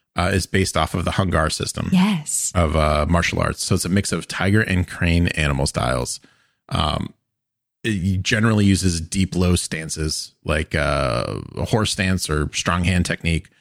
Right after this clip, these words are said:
Speaker 1: Uh, Hung Gar is one of the more external styles, uh, and also practices some, uh, more internal movement. So it has an emphasis more on, um, having firm, solid stances. Uh, the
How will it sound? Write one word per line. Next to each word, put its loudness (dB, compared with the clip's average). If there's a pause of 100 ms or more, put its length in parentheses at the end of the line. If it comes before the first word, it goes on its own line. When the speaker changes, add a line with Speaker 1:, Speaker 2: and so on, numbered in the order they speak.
(260)
Speaker 1:
Uh, 2
Hung 2
Gar 4
is 2
one 2
of 2
the 4
more 2
external 0
styles, 0 (380)
uh, -2
and 2
also 2 (320)
practices -2
some, 0
uh, 2
more 4
internal 2
movement. -4 (400)
So 2
it 2
has 0
an -4
emphasis 0
more 4
on, 2 (140)
um, -2 (440)
having 2
firm, -2
solid 0
stances. 0 (580)
Uh, 2 (180)
the 2